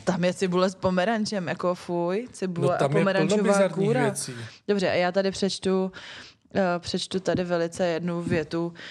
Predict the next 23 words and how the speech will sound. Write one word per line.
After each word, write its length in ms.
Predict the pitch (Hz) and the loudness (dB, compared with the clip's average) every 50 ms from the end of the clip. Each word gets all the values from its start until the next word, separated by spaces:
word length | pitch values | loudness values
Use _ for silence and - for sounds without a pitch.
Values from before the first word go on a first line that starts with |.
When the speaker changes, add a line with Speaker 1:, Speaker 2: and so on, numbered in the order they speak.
| - - - | -16 -16 -12
Speaker 1:
která 300 | - - 185 175 165 165 | -6 -2 0 2 2 2
je 200 | 160 170 170 - | 2 0 0 0
o 100 | - 175 | 0 0
matce 400 | 175 170 - - - - 170 - | -2 -2 -4 -6 -6 -4 -2 0
a 140 | - 170 165 - - | 0 -2 -2 -4 -4
vlastně 360 | 170 180 180 - 139 180 180 | -2 -2 -2 -2 -2 -4 -2
pak 180 | 175 175 165 | -2 -4 -4
se 100 | - 175 | -2 -4
ještě 220 | 165 160 - - 175 | -4 -4 -4 -6 -4
kouknu, 320 | - 160 160 - - 175 | -4 -4 -4 -2 -2 -2
jestli 200 | 170 165 - 175 | -2 -2 -4 -4
nepřišlo 400 | 160 156 - - 165 - - 170 | -4 -4 -4 -4 -4 -2 0 0
další, 360 | 165 165 139 143 - - 165 | 0 0 0 -2 -2 -4 -4
protože, 560 | 160 - - - - 165 156 165 170 165 165 170 - - - - - - - - - - - - - - - | -2 -2 -2 -2 -2 -2 0 0 0 -2 -2 -2 -4 -6 -6 -6 -10 -14 -16 -16 -16 -18 -18 -20 -12 -4 -2
eh, 280 | - 170 165 160 160 | 0 0 0 -2 -4
nám 220 | 160 156 156 156 143 | -4 -4 -4 -4 -4
tady 200 | - 160 160 156 | -4 -2 -2 -2
píše 360 | 151 - 147 - - - - | -2 -2 -4 -4 -2 -4 -2
Anna: 340 | - - 156 160 156 156 151 | -2 -2 -2 -2 -4 -4 -4
"Bolestně 760 | - 90 170 180 190 185 - - - 214 208 208 202 208 - - | -2 0 2 2 2 0 -2 -2 0 2 2 4 2 0 0 0
mi 120 | 196 196 185 | 0 0 0
to 100 | 190 175 | 0 -2
připomnělo, 760 | - - 170 156 - 165 160 170 165 165 165 170 170 175 | -2 -2 -4 -2 -2 -2 0 0 -2 -2 -2 -2 -2 -2